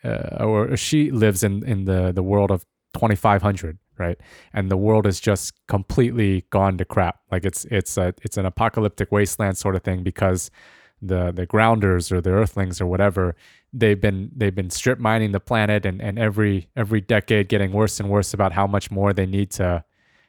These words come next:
to exploit the planet and its resources to survive. And so there, it's sort of like a culture shock of realizing that, uh, maybe in some way that the sky people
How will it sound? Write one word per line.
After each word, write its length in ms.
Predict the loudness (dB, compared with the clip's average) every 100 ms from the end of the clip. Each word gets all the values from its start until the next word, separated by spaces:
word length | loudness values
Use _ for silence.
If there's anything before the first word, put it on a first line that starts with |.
| _
to 80 | -4
exploit 460 | -2 -2 2 4 4
the 80 | -2
planet 380 | 0 2 2
and 120 | 0 -2
its 120 | 0
resources 540 | 0 2 0 0 -4
to 120 | -6
survive. 580 | -6 -2 2 2 0 -4 _ _ _ _ -10
And 120 | -6
so 160 | -2 0
there, 120 | 2
it's 200 | 0 -2
sort 220 | -2 0
of 80 | 2
like 140 | 2
a 40 | 0
culture 360 | 0 -2 0
shock 340 | -2 2 2 2
of 100 | -2
realizing 520 | 0 2 0 -2 -4
that, 160 | -4 -6 _ _ _ _ _ _
uh, 300 | -20 -18 -8
maybe 220 | -2 2 2
in 40 |
some 260 | 2 0 2
way 160 | 2
that 260 | 4 2 0
the 100 | -4
sky 320 | 0 2 2
people 500 | 2 0 0 0 -2